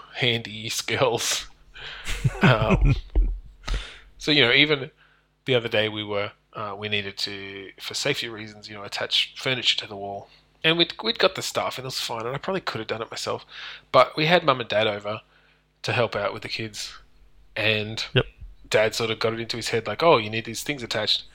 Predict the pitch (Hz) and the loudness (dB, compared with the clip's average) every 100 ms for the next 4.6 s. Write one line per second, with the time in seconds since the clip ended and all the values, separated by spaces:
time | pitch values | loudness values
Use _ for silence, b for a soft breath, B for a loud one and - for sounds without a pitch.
0 | b b - 147 - 143 135 135 151 139 | b b -6 2 8 10 8 6 4 2
1 | - 131 104 120 120 113 - - - 107 | -2 -2 0 2 4 4 0 -8 -6 -4
2 | - 107 101 101 113 - - 110 - - | 0 0 2 0 0 -2 -4 -4 -6 -10
3 | 107 107 104 107 104 - B B B B | -8 -8 -8 -8 -10 -12 B B B B
4 | B - 120 104 98 101 | B 0 2 2 0 -8